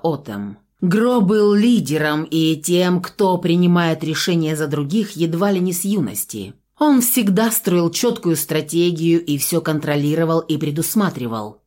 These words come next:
А с твоим появлением всё полетело к хренам.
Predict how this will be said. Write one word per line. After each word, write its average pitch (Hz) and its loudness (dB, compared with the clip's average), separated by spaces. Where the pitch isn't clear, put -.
А 302 0
с - -2
твоим 294 4
появлением 254 4
всё 311 0
полетело 165 -2
к 151 -10
хренам. 131 -2